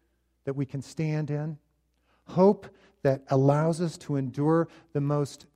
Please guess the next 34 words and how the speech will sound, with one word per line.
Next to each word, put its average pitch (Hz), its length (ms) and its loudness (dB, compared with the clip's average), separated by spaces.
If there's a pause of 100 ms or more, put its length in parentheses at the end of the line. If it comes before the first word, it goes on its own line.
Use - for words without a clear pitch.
(400)
unendurable 151 640 0
circumstances 143 1000 -8 (520)
because 131 240 -6
the 127 100 -4
love 139 220 2
of 127 120 -8
God 127 220 -4
has 120 100 -12
been 120 140 -12
poured 123 240 -10
out 113 160 -6
into 113 220 -14
our 117 120 -10
hearts - 460 -20 (1000)
and 123 100 -10
demonstrated 117 720 -10
towards 110 400 -16
us, - 260 -20 (440)
in 123 60 -12
the 110 60 -12
cross 110 380 -10
of 110 80 -20
Jesus 113 300 -18
Christ. - 380 -20 (220)
I'm 180 100 -4
just 185 120 -8
gonna 190 160 2
pray 180 320 4
now 135 320 -2 (240)
for - 300 -8
each 220 260 -2
one 175 180 2
of 131 140 -2
us. 110 200 -10